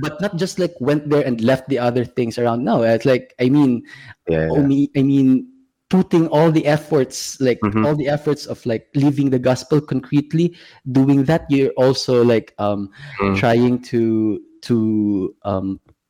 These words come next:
Speaker 1: to achieve what, what, what God wanted.
Speaker 2: Yes, yes, yes. Interesting, because I, I see it like a, i-, i-, if, if the challenge is so huge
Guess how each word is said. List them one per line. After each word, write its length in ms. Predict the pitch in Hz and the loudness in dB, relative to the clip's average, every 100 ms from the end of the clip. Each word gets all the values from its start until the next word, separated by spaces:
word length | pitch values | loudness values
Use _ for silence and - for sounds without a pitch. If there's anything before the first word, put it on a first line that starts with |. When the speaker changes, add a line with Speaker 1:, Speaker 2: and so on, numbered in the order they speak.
| _ _ _ - _ - | _ _ _ -20 _ -4
Speaker 1:
to 380 | 117 107 104 - - | -2 -2 -4 -4 -6
achieve 600 | - - 156 147 123 113 | -4 0 2 4 2 0
what, 200 | 120 113 | -4 -2
what, 220 | 113 - 120 | -4 -4 -4
what 240 | 110 - 120 | -4 -6 -4
God 240 | 110 107 | -2 0
wanted. 400 | 104 98 - - _ _ _ _ _ _ - _ - | 0 -2 -4 -14 _ _ _ _ _ _ -20 _ -6
Speaker 2:
Yes, 300 | 92 85 85 | -4 -4 -8
yes, 240 | 85 82 - | -10 -8 -8
yes. 160 | - _ - - | -10 _ -20 -4
Interesting, 560 | 165 170 160 127 110 104 | -2 2 2 2 0 -2
because 240 | 110 117 123 | -4 -2 2
I, 300 | 120 113 - _ 113 | 2 2 -6 _ -2
I 160 | 113 | -2
see 280 | 110 143 127 | -2 -4 -2
it 140 | 110 | 0
like 200 | 110 101 | -2 -2
a, 200 | 95 95 - | -2 -6 -8
i-, 420 | 98 85 87 104 | -12 -12 -12 -12
i-, 80 | 101 - | -12 -10
if, 400 | 104 - _ _ _ _ _ - | -10 -10 _ _ _ _ _ -14
if 140 | 110 | -4
the 80 | 110 | -4
challenge 480 | - 123 127 120 - | 0 0 2 -2 -8
is 140 | - | -10
so 120 | - 101 | -4 -4
huge 580 | 85 85 110 120 - | -4 -6 -8 -8 -20